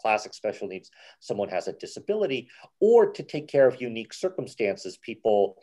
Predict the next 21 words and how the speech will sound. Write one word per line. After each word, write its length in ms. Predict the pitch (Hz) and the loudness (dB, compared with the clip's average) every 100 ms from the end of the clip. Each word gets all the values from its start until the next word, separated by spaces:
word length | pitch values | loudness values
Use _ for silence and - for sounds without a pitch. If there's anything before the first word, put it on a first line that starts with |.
| _ _ - | _ _ 0
have 200 | 107 - 113 107 110 110 | 2 0 -8 -10 -12 -10
varying 360 | 101 113 107 98 | 2 2 2 -2
circumstances 580 | - 104 107 113 101 - | -6 -8 -4 -4 -4 -4
of, 100 | 90 | -2
of 160 | 87 - | -2 -2
their, 160 | 90 85 | -4 -2
their 160 | 90 | -6
international 600 | 98 95 95 92 - 101 | -6 -4 -2 -2 -4 -16
people. 480 | 95 - 180 156 131 | -10 -8 0 4 4
There 180 | 110 101 | 6 6
are, 180 | 95 95 - - | 6 4 -2 -6
you 100 | 107 | -4
know, 80 | 87 | -4
any 160 | 98 | -4
number 300 | 98 101 98 | -4 -2 0
of 100 | 92 | -2
issues 320 | 90 95 95 | -2 -12 -12
that 120 | - - | -12 -14
could 120 | _ | _
come 140 | 101 | -2
up. 180 | 98 - | -2 -2